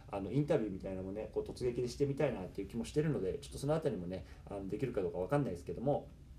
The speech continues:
あの、皆さんにお届けできたらなと思います。というところで、今日はこのあたりにしたいなと思います。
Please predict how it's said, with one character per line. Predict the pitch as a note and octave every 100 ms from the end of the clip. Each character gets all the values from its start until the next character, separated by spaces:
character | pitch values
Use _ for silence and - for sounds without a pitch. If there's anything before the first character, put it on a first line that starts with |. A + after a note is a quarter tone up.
| - - - -
あ |
の、 | G#2+
皆 | G#2+
さ | A2 G2
ん |
に | F2
お |
届 | F2 G#2 G#2
け |
で | G#2+
き | -
た | G2
ら |
な | G2+ A#2+
と | - - - -
思 | F#2+ F#2+
い |
ま | F#2+ B2
す。 | -
と | G#2
い |
う | C3
と | D3
こ |
ろ | C#3+
で、 | A2
今 | -
日 | G2
は |
こ | E2
の | G2
あ | G2
た | G#2+
り | G#2
に | G2
し |
た | -
い | G#2
な | A2+
と | A2+
思 | G#2+
い |
ま | A#2
す。 | B2 -